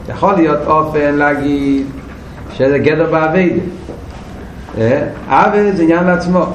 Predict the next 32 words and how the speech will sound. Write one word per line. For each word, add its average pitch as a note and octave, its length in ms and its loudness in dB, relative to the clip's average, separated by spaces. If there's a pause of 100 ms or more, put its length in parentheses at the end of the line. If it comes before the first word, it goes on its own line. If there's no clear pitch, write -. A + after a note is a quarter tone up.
(280)
למה? A#2 400 2
זה A2 80 -2
גדר E3 360 2
בעבודת E3+ 440 0
השם. E3 360 2 (800)
שאם F#2+ 220 -4
אתה F#2 140 -2
רוצה C#3+ 400 2
שעבודת C3 440 2
השם C#3+ 340 0
יהיה C#3+ 180 0
בשלימות, F3 800 2 (800)
אז C3+ 240 0
צריך F3+ 540 2
שיהיה F3+ 260 4
לזה F3+ 280 4
עבודה. D3+ 180 0 (180)
זאת - 80 -12
אומרת, C3+ 180 2 (420)
יש C#3+ 180 2
מצוות, C3 460 0 (600)
אדם D#3 220 2
מקיים D3 320 2
מצוות, E3+ 280 0
יכול C#3 180 2
לקיים D3 360 2
מצוות C#3+ 720 2
יבש, G#2+ 680 0 (420)
אז G2 120 -4
אומרים G3+ 360 2
לו, G3 160 4
"לא, G#3 160 6